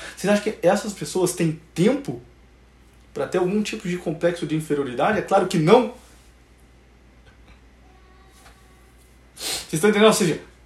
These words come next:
quando a gente fala de cura do vício em pornografia, a gente fala de cura do vício em pornografia, a gente tá falando de um movimento de serviço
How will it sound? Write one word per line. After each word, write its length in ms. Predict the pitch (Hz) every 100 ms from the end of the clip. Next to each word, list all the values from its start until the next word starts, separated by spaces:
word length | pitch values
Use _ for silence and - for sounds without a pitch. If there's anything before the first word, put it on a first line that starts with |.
| _
quando 100 | 185
a 40 | 202
gente 80 |
fala 140 | 208 185
de 80 | 165
cura 320 | - 220 220
do 100 | 160
vício 220 | 151 170 165
em 20 |
pornografia, 680 | 143 131 117 - 170 123 - - - -
a 40 |
gente 100 | 156
fala 120 | 196 175
de 80 |
cura 260 | 175 - 208
do 80 | 143
vício 140 | 147
em 20 |
pornografia, 280 | 147 127 123
a 40 | 147
gente 60 |
tá 80 | 170
falando 220 | 165 165
de 180 | 165 180
um 120 | 170 180
movimento 420 | 185 160 170 165
de 140 | 156
serviço 960 | 156 - 180 147 117 160 - - -